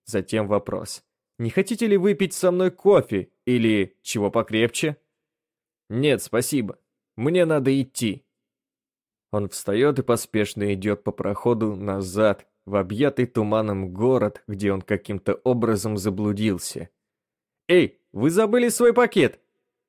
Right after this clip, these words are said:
Но человек уже не слышит, он ушел. Студент поднимает сверток, взвешивает на руке, размышляя. Когда он в конце концов разворачивает «Таймс», в который это завернуто,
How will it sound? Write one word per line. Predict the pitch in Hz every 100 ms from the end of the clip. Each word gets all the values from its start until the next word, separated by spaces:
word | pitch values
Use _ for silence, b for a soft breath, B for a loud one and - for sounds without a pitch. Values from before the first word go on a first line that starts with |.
| -
Но | 98 98
человек | - 101 139 175 120
уже | 107 135
не | 135
слышит, | 131 - 143 113 - - _ _ -
он | 104 101
ушел. | 110 - - 120 101 - _ _ _ _
Студент | - - 98 104 127 123
поднимает | 107 92 107 127 110
сверток, | - 104 139 127 117 - -
взвешивает | 101 95 131 135 110 101 101
на | 101
руке, | 98 95 135 131 - _
размышляя. | - 104 104 107 - 113 95 78 85 _ _ _ _ _ _ _ _ _ _ _ _ _ -
Когда | 95 107 175
он | 135
в | -
конце | 120 - 165
концов | 123 113 - 139 -
разворачивает | 117 101 101 120 131 113 98 98 - -
«Таймс», | 143 135 101 -
в | - -
который | 98 104 98 101
это | 113 110 104
завернуто, | 98 101 123 110 98 95 -